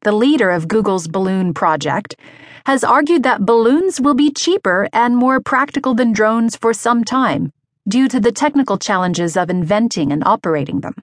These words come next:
Facebook has been working on ways to get more people online since two thousand thirteen, under a project known as Internet dot org. Its main activity has been striking deals with wireless carriers in seventeen countries around the world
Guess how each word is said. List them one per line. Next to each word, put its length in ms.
Facebook 520
has 140
been 180
working 340
on 200
ways 360
to 120
get 200
more 300
people 400
online 640
since 340
two 160
thousand 460
thirteen, 720
under 320
a 80
project 520
known 360
as 220
Internet 580
dot 240
org. 400
Its 200
main 280
activity 640
has 200
been 220
striking 500
deals 400
with 180
wireless 480
carriers 640
in 100
seventeen 680
countries 400
around 400
the 180
world 320